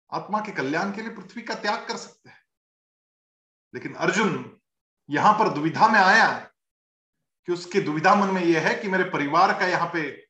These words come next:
नाश होने वाला है, और ऐसे में मेरा कल्याण होगा,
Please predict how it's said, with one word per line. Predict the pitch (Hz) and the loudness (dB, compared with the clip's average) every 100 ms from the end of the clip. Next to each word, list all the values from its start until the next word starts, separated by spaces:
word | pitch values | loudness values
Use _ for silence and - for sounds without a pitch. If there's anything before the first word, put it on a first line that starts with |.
| _ _ _ - | _ _ _ -2
नाश | 131 214 - 196 | 4 4 4 2
होने | 180 | 0
वाला | 160 143 135 | 0 0 0
है, | 156 175 - - _ _ _ _ _ _ _ _ _ _ _ - | -2 -6 -10 -20 _ _ _ _ _ _ _ _ _ _ _ -18
और | 117 - | -14 -4
ऐसे | 185 185 170 | -2 0 -2
में | 135 110 - _ _ _ _ _ _ _ _ _ _ _ _ | -4 -8 -12 _ _ _ _ _ _ _ _ _ _ _ _
मेरा | 113 151 202 | -10 -4 -4
कल्याण | 202 147 143 139 131 | -4 -4 0 0 0
होगा, | 127 123 117 113 - | -4 -4 -2 -4 -10